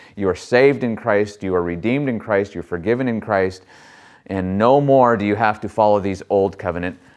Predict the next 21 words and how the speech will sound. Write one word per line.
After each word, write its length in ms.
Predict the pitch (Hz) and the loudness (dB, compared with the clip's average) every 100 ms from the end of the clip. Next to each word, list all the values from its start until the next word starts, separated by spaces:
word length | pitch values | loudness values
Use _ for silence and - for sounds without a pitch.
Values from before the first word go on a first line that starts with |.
| _ - | _ -12
uh, 240 | 85 85 | -8 -6
restrictions, 560 | 90 - - - 90 92 | -6 -4 -4 -4 -8 -4
namely 240 | 95 104 | -2 -2
the 80 | 107 | -2
dietary 400 | 165 196 - 90 | -2 -2 -2 -4
restrictions. 400 | 78 85 - 76 | -4 -8 -10 -8
So 100 | 104 | -2
he's 200 | 135 170 | -2 0
convinced, 580 | 202 202 156 120 - - _ _ _ _ - | 0 2 0 -4 -18 -20 _ _ _ _ 0
"I 120 | 139 | 0
can 200 | 160 147 | 0 -4
eat 320 | 135 143 151 - | 0 0 0 -4
anything, 680 | 139 175 175 - 123 78 - _ _ _ _ _ _ _ _ _ _ - | 0 2 0 0 -2 -4 -10 _ _ _ _ _ _ _ _ _ _ -4
anything. 520 | 147 156 - 95 76 _ _ _ _ _ _ _ _ _ _ _ _ _ - | 0 0 0 -6 -10 _ _ _ _ _ _ _ _ _ _ _ _ _ -4
Cricket 320 | 143 156 - | -2 0 0
tacos 560 | 135 127 117 101 - - _ _ _ _ _ _ _ _ _ _ _ _ - | 0 0 -2 -4 -8 -20 _ _ _ _ _ _ _ _ _ _ _ _ -8
in 140 | 107 107 | -2 0
Mexico 400 | 117 107 107 95 | 0 0 0 2
like 140 | 90 | 0
my 100 | 98 | -2
father-in-law. 520 | 101 98 90 78 73 | 0 0 0 -6 -10